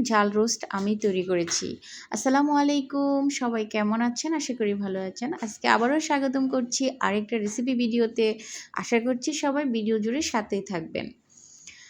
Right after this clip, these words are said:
আজকে আমি আপনাদের সাথে শেয়ার করব দেশি মুরগির ঘরোয়া মশলায় জাল রোস্ট। আশা করছি আপনাদের অনেক বেশি ভালো লাগবে। অনেকেই জানেন না ঘরোয়া মশলায় কীভাবে রোস্ট তৈরি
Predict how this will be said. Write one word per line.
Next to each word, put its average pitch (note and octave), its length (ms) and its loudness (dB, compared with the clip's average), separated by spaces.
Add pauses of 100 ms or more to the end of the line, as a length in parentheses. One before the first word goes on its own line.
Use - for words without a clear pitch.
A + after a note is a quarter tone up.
(400)
আজকে A#3+ 320 2
আমি D#4 220 4 (100)
আপনাদের B3+ 300 0
সাথে B3+ 240 -2
শেয়ার A#3+ 220 6
করব A#3+ 220 2 (180)
দেশি A#3 300 4
মুরগির C4 460 2
ঘরোয়া G#3 340 2
মশলায় A#3+ 560 2
জাল G#3 220 4
রোস্ট। F3 360 -4 (200)
আশা A3 180 0
করছি C4+ 320 -2
আপনাদের A3+ 380 0 (200)
অনেক A3 220 2
বেশি A#3+ 240 0
ভালো A#3+ 260 2
লাগবে। A#3 380 0 (580)
অনেকেই C4 500 4
জানেন A#3+ 340 4
না C4+ 60 4 (160)
ঘরোয়া A3 360 4
মশলায় A#3 380 0
কীভাবে A3+ 280 4
রোস্ট A#3+ 280 2
তৈরি G#3+ 220 2